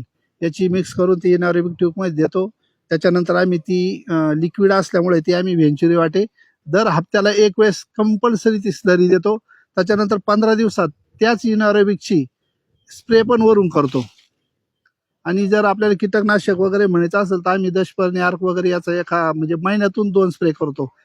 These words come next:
ते अमावस्या आणि पौर्णिमा या पिरियडला. आणि तण व्यवस्थापन म्हणजे आम्ही तण हे कधीच काढत नाही किंवा तणनाशक मारत नाही, याला आम्ही ग्रास कटरचा वापर करतो पूर्णपणे. ग्रास कटिंग केल्यानंतर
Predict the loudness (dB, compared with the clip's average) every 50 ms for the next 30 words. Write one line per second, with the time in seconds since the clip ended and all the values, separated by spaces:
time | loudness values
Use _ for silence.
0 | _ _ -4 -2 0 2 2 2 0 -2 -2 -2 -2 -2 -2 -2 -2 -2 -2 0
1 | 0 0 0 0 0 0 -2 -2 -4 -6 -6 -6 -4 -6 -8 -10 -14 _ _ _
2 | -4 -4 -2 -2 -2 -2 -4 -4 -4 -4 -4 -4 -6 -6 -4 -2 -2 0 2 4
3 | 4 4 4 2 2 0 0 0 0 -2 -2 0 2 2 2 2 -2 -4 -2 0
4 | 0 0 2 0 0 -2 -2 _ -6 -4 -2 -2 -2 -2 0 2 2 2 2 0
5 | -4 -4 -6 -6 -6 -8 _ _ _ _ _ -4 -2 -2 0 0 0 0 2 2
6 | 0 0 -2 -2 2 2 4 4 2 0 -2 -2 0 2 4 4 4 2 2 0
7 | 0 2 2 2 2 0 -4 -2 -2 0 0 2 2 4 2 2 2 0 -4 -4
8 | -4 -6 -6 -6 -6 -6 -4 -4 -2 -2 -2 -2 -4 -4 -4 -6 -10 _ _ _
9 | _ _ _ _ 0 2 2 2 2 0 -2 -4 -2 -2 -2 -2 0 0 0 0
10 | 0 0 -2 -2 0 0 0 0 -2